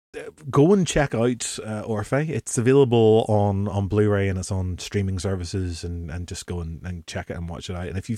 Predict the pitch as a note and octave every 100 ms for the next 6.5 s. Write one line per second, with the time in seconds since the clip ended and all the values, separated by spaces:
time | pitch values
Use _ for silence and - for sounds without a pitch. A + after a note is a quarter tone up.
0 | - D3 E3+ D#3 F#3 D3 - - D#3+ B2+
1 | - G2 B2 B2 G#2+ G2+ - - G#2+ G#2+
2 | G2 - G2+ G#2+ F#2 F2 F2+ - F2+ -
3 | G#2+ G2+ G2 G#2 A2 - - - - A2
4 | B2+ - - - A#2+ - A#2+ G#2+ G#2 G#2
5 | G#2+ G2 G2 G#2 G2 G#2 G2+ G2 F2 F2+
6 | G2 A2 A2+ C3+ -